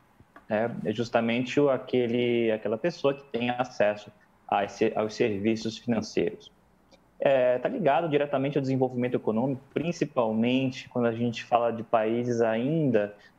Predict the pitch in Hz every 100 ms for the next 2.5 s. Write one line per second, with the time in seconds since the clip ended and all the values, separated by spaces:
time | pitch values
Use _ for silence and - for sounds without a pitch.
0 | - 120 - 127 120 117 107 113 113 113
1 | 110 113 120 110 117 127 - 110 113 117
2 | 123 117 117 131